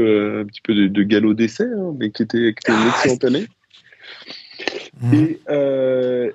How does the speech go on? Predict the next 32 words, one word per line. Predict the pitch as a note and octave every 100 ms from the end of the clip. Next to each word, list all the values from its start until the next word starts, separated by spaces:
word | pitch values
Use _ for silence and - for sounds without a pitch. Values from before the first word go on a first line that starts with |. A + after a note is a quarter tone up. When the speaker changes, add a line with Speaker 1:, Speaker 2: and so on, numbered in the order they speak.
| -
Speaker 1:
et | C3+
puis, | B2+ - D3+
euh, | C3 A#2+ A#2 A#2 A2+ -
et | A#2+
puis | A2 - G#2
après, | F#2+ - A#2+ C#3+
euh, | G#2+ G2
bah, | G2+ F#2
moi, | G#2+
j'aime | - G2+
toujours | - G#2+ -
Pierre | - A2
Gasly. | F#2+ F#2+ - B2+ C3
Alors, | G#2 F#2 -
si | A2
jamais, | G2+ G#2 A2+ G2+
euh, | F#2 F#2 _ _ _ _ _ -
Pierre | A2+ G#2+
Gasly | G#2+ - B2
peut | A2+ G#2
profiter, | - A#2+ G#2 - C3 C3 B2
euh, | G#2+ G2 G2+ G#2 _ _ _ _ _ _ _ _
peut | A#2
profiter | - A#2+ - C3+
pour | B2
monter | B2 B2
sur | C3+ B2+
quelques | B2 A#2+
podiums, | A2 A2 A2 C#3+ D#3
euh, | A2 G#2 G2 G2+ G#1+ G1+ G1+ - - - B1+ - -
je | -
serais, | - A2+ G#2+